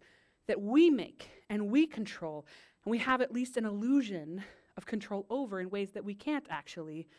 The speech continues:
control God. There are ways that we do this in our everyday lives. Idols are often held collectively, but they are worshipped by individuals.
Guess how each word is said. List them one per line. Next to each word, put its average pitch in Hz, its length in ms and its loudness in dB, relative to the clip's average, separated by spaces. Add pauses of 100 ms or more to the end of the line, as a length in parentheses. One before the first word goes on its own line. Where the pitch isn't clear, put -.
(280)
control 185 600 -4
God. 151 380 -8 (1500)
There 269 160 12
are 311 80 8
ways 320 400 4
that 247 140 8
we 262 120 2
do 240 240 -2
this 254 240 4
in 220 140 -2
our 220 220 0
everyday 202 640 0 (180)
lives. 156 460 -10 (1000)
Idols 233 560 6
are 196 260 0
often 220 440 2
held 196 520 -2
collectively, 165 800 -6 (800)
but 175 100 -8
they 320 140 0
are 381 140 2
worshipped 277 640 -2 (500)
by 190 140 0
individuals. 180 880 -8